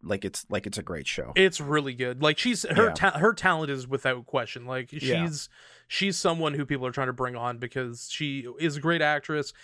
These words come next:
Speaker 2: She's charming, uh, f-, funny and sarcastic, but also, you know, super talented. Was Marcus Brody in the last one? I can't remember.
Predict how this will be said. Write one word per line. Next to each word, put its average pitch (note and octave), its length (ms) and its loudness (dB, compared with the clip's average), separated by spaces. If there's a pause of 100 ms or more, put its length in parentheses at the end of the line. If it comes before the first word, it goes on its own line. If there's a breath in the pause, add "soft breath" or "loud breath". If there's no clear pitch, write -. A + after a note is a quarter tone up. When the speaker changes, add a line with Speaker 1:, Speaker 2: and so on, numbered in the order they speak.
(180 loud breath)
Speaker 2:
She's - 220 -8
charming, F3+ 880 2
uh, C#3+ 680 4 (220)
f-, - 280 -18 (120)
funny F#3 460 0
and F3 140 -2
sarcastic, E3 680 0
but D3+ 140 2
also, C#3+ 480 2 (320 loud breath)
you D3+ 60 2
know, C#3 240 0 (580)
super F#3 380 0
talented. D3 540 2
Was E3 140 4
Marcus D4+ 380 4
Brody D3+ 560 2
in D3+ 120 0
the C#3+ 100 4
last C3 400 -4
one? F#3 240 -4 (140)
I C#3+ 60 -2
can't F#3 220 0
remember. A#2+ 340 2